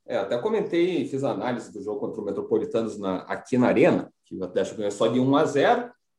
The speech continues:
é, jogou pro gasto, né, naquele jogo na, na Baixada, e eu falei que o saldo de gols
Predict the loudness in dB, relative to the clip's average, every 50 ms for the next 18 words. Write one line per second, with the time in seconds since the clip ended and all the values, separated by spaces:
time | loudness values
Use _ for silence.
0 | _ _ -10 -6 -4 -2 -2 -2 -2 -2 -2 -4 -4 -4 -2 -2 0 0 2 2
1 | 2 2 2 4 6 6 6 4 2 -2 -4 -4 -2 -2 -2 -2 -2 -4 -4 -8
2 | -8 -6 -4 -4 -4 -4 -4 -4 -6 -6 -6 -4 -6 -4 0 0 0 0 -2 -2
3 | -2 2 2 2 2 4 4 4 4 4 2 0 -2 -2 -2 0 0 0 0 0
4 | -2 -2 -6 -6 -4 -2 0 2 2 4 2 2 2 2 2 2 2 2 2 2